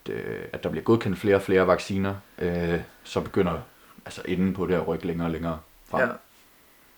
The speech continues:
Speaker 2: Jamen, det, det er rigtigt. Men, men alligevel, når, når vi siger enden, så er det måske kun sådan herhjemmeagtigt.
Speaker 1: Mm.
Speaker 2: Fordi, øh, vi har en helt stor verden uden for
Speaker 1: Ja.
Speaker 2: vores små vinduer her.
Speaker 1: Okay.
Speaker 2: Øhm, hvor det nok kommer, hvor det nok kommer til at tage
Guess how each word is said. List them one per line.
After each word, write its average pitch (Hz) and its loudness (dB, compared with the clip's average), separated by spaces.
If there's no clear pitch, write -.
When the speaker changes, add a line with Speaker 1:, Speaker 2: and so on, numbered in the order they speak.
Speaker 2:
Jamen, 127 6
det, 127 4
det 131 6
er 117 4
rigtigt. 127 0
Men, 123 -2
men 127 -2
alligevel, 151 6
når, 117 0
når 127 -4
vi 123 -4
siger 127 4
enden, 165 4
så 170 4
er 156 2
det 151 2
måske 131 -2
kun 147 -2
sådan 131 -6
herhjemmeagtigt. 131 -2
Speaker 1:
Mm. 95 6
Speaker 2:
Fordi, 123 0
øh, 127 -4
vi - -20
har 135 0
en 127 -4
helt 135 -4
stor 139 4
verden 139 2
uden 139 -4
for - -2
Speaker 1:
Ja. 127 6
Speaker 2:
vores 135 0
små 139 -2
vinduer 135 -2
her. 131 -2
Speaker 1:
Okay. 98 2
Speaker 2:
Øhm, 117 -6
hvor 131 4
det 120 4
nok 139 0
kommer, 131 -2
hvor - -8
det - -8
nok 139 0
kommer 139 4
til 214 2
at - 4
tage 135 4